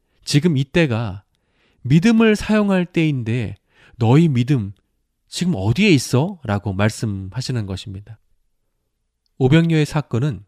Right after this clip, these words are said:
예수님께서 빌립에게 주시는 영적 교훈이었습니다. "빌립아, 지금 이때가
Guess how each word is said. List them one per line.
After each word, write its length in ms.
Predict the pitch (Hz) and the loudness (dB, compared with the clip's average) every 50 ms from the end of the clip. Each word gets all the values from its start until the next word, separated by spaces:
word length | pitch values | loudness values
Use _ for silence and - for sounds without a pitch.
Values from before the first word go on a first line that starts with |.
| _ _ _ _ _ _ _ | _ _ _ _ _ _ _
예수님께서 680 | 120 127 - - 190 185 180 170 - 151 135 - - 139 | 2 2 4 4 2 2 2 2 0 -2 -2 -2 -4 -4
빌립에게 600 | - - 135 143 151 160 151 147 139 131 147 139 | -2 0 0 2 4 4 2 2 0 0 -2 -2
주시는 460 | - - 120 - - 131 131 123 101 | -2 -4 -4 -2 -2 -2 -2 0 0
영적 480 | 107 110 123 127 - - 139 123 - - | 0 0 0 -2 -2 0 0 -2 -2 -2
교훈이었습니다. 1040 | - 127 131 135 147 135 120 127 120 107 98 - - 101 90 90 - - - - - _ _ _ _ _ _ | 0 2 4 4 4 2 2 0 0 0 0 -4 -8 -12 -12 -12 -12 -14 -16 -18 -18 _ _ _ _ _ _
"빌립아, 480 | - 110 101 101 92 107 113 101 87 - _ _ _ _ _ _ _ _ _ _ _ _ | -2 0 0 0 0 0 -2 -2 -4 -8 _ _ _ _ _ _ _ _ _ _ _ _
지금 240 | - - 123 127 143 131 | -8 -4 -2 -2 -2 -2
이때가 680 | 135 131 - - 165 147 113 107 98 107 104 90 98 | -2 -4 0 0 0 0 0 -2 -4 -4 -6 -8 -10